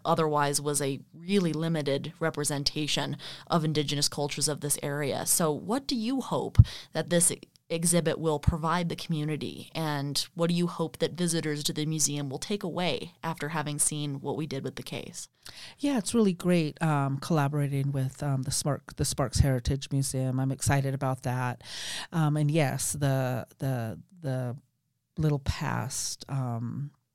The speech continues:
Speaker 2: exhibit w-, was very old, and they, you know, I'm sure the people working on it were doing the best that they could. And I think that's probably with most museums, because you think of Native people as artifacts or what I talked about, natural,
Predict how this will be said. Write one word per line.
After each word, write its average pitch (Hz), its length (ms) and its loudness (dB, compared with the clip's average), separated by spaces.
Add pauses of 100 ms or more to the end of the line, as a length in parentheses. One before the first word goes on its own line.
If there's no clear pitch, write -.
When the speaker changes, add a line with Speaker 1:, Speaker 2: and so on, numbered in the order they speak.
(480)
Speaker 2:
exhibit 139 720 2 (360)
w-, 254 220 -4
was 165 240 6
very 151 240 2
old, 143 680 2
and 143 360 2
they, 151 200 4
you 160 160 2
know, 143 140 2
I'm 135 100 2
sure 151 220 2
the 151 80 0
people 156 260 2
working 147 320 0
on 135 160 4
it 135 60 2
were 139 100 0
doing 139 200 2
the 135 60 0
best - 280 -2
that 139 100 -4
they 135 80 -2
could. 135 540 0 (340)
And 170 100 2
I 175 60 6
think 226 240 2
that's - 320 -4
probably 175 720 0
with - 260 -2
most 151 340 0
museums, 156 600 2
because 147 320 -2
you 151 40 0
think 170 320 0
of 139 240 -2
Native 139 380 0
people 127 640 -2 (280)
as 147 260 0
artifacts 135 920 0
or 147 360 0
what 143 180 -2
I 139 60 0
talked 151 280 0
about, 135 320 -2
natural, 135 760 -2